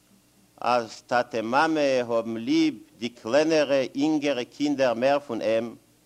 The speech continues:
האט דער זיידע זיך זייער איבערגענומען פון דער זאך און ער איז קראנק געווארן.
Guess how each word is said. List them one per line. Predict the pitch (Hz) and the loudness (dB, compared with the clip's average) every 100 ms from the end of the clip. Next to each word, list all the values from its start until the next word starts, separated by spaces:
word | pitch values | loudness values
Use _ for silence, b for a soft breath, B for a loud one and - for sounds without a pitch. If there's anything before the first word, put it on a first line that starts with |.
| _ _ _ _ _ _ _ _ _ _ _ - | _ _ _ _ _ _ _ _ _ _ _ -10
האט | 107 101 | -6 -2
דער | 113 107 | -2 -2
זיידע | 92 139 160 147 143 139 | -4 -2 0 -2 -2 -4
זיך | 110 123 | -6 -10
זייער | 113 - 143 160 151 143 131 - | -10 -4 -2 0 0 0 -2 -6
איבערגענומען | 131 131 131 113 117 120 120 120 120 120 - | -6 -2 -4 -4 -6 -4 -4 -4 -6 -8 -12
פון | 98 | -8
דער | 95 | -8
זאך | 92 110 120 - - _ _ _ _ _ _ - | -4 0 0 -2 -14 _ _ _ _ _ _ -8
און | 107 | -4
ער | 101 | -4
איז | 95 - | -6 -14
קראנק | - 117 117 104 | -6 -2 0 -2
געווארן. | 90 80 80 73 | -8 -12 -14 -16